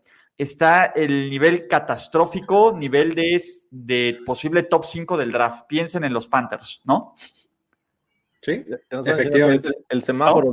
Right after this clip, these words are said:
Speaker 3: de, de, de la pandemia.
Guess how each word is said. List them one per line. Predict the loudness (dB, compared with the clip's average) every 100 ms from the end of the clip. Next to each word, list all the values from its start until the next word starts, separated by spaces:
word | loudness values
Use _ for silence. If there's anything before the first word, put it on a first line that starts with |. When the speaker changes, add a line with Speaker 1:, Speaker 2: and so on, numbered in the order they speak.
| -2
Speaker 3:
de, | -4
de, | -4 -4 -6 -12 -12
de | -8 -6 -6 -6 -8
la | -8 -8 -8 -8 -6
pandemia. | -6 -2 -4 -4 -8 -10